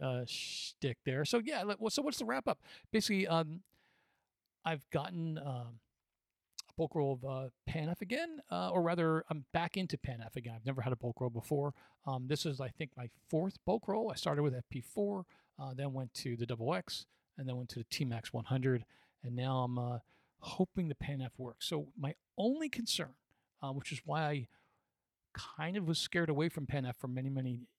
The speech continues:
many, many, uh, seasons, is that back in the day, whether it was one twenty, um, or thirty-five,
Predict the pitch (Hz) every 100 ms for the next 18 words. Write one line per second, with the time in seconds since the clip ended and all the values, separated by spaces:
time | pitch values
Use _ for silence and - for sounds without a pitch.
0 | _ 147 156 208 170 131 123 120 113 110
1 | 139 - - - 160 120 143 - - _
2 | - _ _ _ _ _ 185 175 151 165
3 | 147 - 143 - 240 190 127 113 _ _
4 | _ _ - 143 147 139 135 131 135 -
5 | 139 175 - 175 208 254 - _ _ _
6 | - 139 135 135 135 127 - _ _ _
7 | _ _ _ _ - 147 165 - 190 214
8 | - 185 -